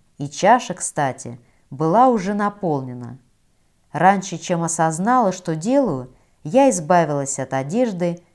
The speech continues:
и преодолела три ведущие к чаше ступеньки. Ну а шагнув в воду, взвизгнула, ибо та оказалась не такой уж комфортной.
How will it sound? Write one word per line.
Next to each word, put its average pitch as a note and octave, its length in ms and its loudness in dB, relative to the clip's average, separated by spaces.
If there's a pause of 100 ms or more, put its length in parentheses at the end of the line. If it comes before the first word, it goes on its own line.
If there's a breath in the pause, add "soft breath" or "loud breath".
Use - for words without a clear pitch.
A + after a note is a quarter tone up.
(120)
и D#3 80 -6
преодолела D3+ 840 0
три B3 240 -2
ведущие G3 580 -4
к - 100 -20
чаше F#3+ 360 0
ступеньки. B2 840 -10 (540)
Ну D#3+ 160 -2
а D#3+ 60 2
шагнув F#3 560 -2
в F#3+ 60 -10
воду, F#3+ 440 0 (320 soft breath)
взвизгнула, D3 840 -4 (340 soft breath)
ибо D#3+ 240 -4
та C4 240 6
оказалась G#3 600 2
не F3+ 100 -2
такой F#3+ 360 0
уж C4+ 120 -6
комфортной. F3 840 -2